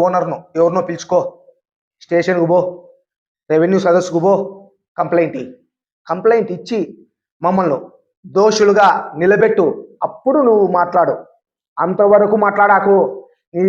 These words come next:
నీ చేత కాదా? క-, స్టేషన్కి పోయి పిలుచుకోపోలేవా వాళ్ళను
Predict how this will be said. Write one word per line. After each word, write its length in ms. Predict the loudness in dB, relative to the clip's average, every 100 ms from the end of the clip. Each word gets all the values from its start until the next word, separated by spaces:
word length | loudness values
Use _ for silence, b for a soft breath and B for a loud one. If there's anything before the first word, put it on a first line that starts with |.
| 0
నీ 80 | -2
చేత 260 | 0 2 4
కాదా? 220 | 4 6 4 2 -4 -18 _ _ _ _ _ _ _ _ _
క-, 140 | -14 -12 -20 -18 -16
స్టేషన్కి 420 | 0 2 2 2
పోయి 120 | 2 2
పిలుచుకోపోలేవా 520 | 0 2 4 6 6
వాళ్ళను 340 | 6 6 4